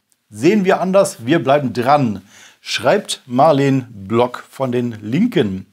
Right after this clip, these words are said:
Damit ist klar, die Justizministerin war von Anfang an involviert in dieses Verfahren. Die Staatsanwaltschaft Frankfurt-Oder hat ihr davon berichtet, von diesem Plan, von diesem Befangenheitsantrag, womit wir eben auch gerechnet haben, weil, äh, die sind im Prinzip berichtspflichtig da,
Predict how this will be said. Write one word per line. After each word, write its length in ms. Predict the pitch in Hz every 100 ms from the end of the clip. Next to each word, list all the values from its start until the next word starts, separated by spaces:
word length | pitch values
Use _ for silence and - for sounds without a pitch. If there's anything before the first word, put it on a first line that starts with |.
| - - - -
Damit 260 | - 214 220
ist 180 | 202 -
klar, 220 | 202 165
die 100 | 135
Justizministerin 960 | 135 156 - 214 196 165 165 170 151 147
war 120 | -
von 180 | 160 147
Anfang 400 | 180 190 165 147
an 180 | 147
involviert 800 | 190 202 208 175 135 107 180 196
in 120 | 170
dieses 220 | 139 165 -
Verfahren. 600 | - - 156 156 160 160
Die 100 | 131
Staatsanwaltschaft 720 | 143 143 139 131 131 131 -
Frankfurt-Oder 760 | 139 135 127 147 147 147 143 - _ _
hat 300 | - 196 -
ihr 260 | 170 165 170
davon 360 | 151 147 147
berichtet, 440 | 131 117 175 - 165
von 120 | 147
diesem 280 | 131 117 -
Plan, 460 | - 156 160 165
von 120 | - 147
diesem 160 | 139
Befangenheitsantrag, 1120 | 127 - 156 143 135 135 147 143 131 127 127 _ - - - - - _ _ _
womit 360 | 107 139 165 160
wir 100 | 156
eben 160 | 143
auch 120 | 135
gerechnet 460 | - 131 170 170 143
haben, 320 | 143 147 143
weil, 280 | 123 123 127
äh, 120 | 135
die 180 | 117 127
sind 340 | 113 147 175
im 120 | 170 135
Prinzip 340 | 139 - 127
berichtspflichtig 880 | 131 151 190 - 156 170 - 147 143
da, 380 | 139 139 143